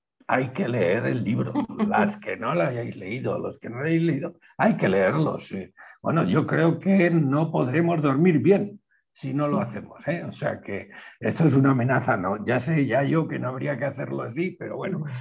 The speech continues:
Speaker 1: seréis mucho más felices si lo leéis. Y luego,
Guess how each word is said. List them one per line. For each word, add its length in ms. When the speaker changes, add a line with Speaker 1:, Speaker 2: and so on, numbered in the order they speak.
Speaker 1:
seréis 500
mucho 360
más 240
felices 640
si 240
lo 140
leéis. 520
Y 140
luego, 460